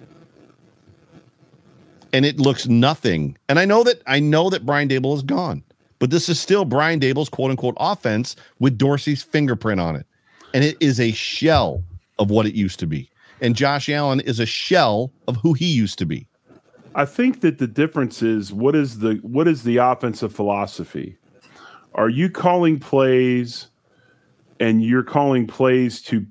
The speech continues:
Speaker 2: have your best players beat their guys to get open? Or are you calling plays that you're putting the defense in a bind and you're saying, "Okay,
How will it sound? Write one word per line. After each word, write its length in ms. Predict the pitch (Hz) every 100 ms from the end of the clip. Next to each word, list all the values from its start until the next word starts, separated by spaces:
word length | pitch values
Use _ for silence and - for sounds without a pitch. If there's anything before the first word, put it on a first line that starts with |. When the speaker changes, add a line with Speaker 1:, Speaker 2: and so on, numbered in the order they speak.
| _ -
Speaker 2:
have 320 | - 113 131 123
your 160 | 127
best 400 | 113 123 123 -
players 540 | - 127 127 120 110 90
beat 420 | - 123 147 -
their 220 | 127 127
guys 420 | 123 123 127 120
to 100 | -
get 180 | 120 127
open? 500 | 127 127 135 135 135 - _ _ - - -
Or 180 | 117 117
are 40 |
you 200 | 120 160
calling 440 | - 175 170 147 127
plays 520 | - 143 139 127 110
that 200 | 104 -
you're 100 | 131
putting 340 | - 139 123
the 80 | 107
defense 560 | 98 123 120 120 107 113
in 80 |
a 40 | 104
bind 680 | 85 104 104 98 95 92 87 _ _ - _
and 120 | - 107
you're 120 | 110
saying, 280 | - 120 117
"Okay, 600 | 120 - 120 107 98